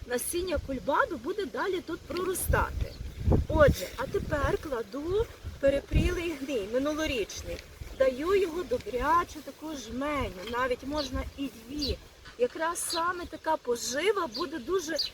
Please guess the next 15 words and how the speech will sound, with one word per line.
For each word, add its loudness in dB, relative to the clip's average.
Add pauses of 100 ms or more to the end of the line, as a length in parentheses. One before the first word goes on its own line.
(400)
підходити -4
кабачкам, 0
адже -4
вони -4
будуть 2
мати 2
на 2
протязі -2 (100)
сезону 0 (140)
чим 2
живитися. 0 (420)
Тепер 0 (400)
беру 4
добриво 0 (120)
Екоплан 0